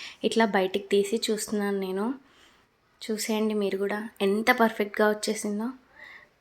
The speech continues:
నేను టూ సైడ్స్ రోల్ చేసుకుంటూ కూడా కాల్చాను, చాలా బాగా వచ్చింది.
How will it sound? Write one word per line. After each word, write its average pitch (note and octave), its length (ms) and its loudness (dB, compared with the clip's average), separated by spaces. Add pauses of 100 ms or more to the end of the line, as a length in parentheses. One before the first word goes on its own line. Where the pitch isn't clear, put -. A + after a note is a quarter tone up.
(220)
నేను B3+ 260 2
టూ A#3 140 4
సైడ్స్ B3 360 2
రోల్ A3 280 8
చేసుకుంటూ A3+ 460 4
కూడా A3 200 6
కాల్చాను, G3+ 720 0 (300)
చాలా G3+ 300 2
బాగా G3+ 180 0
వచ్చింది. G3 500 -4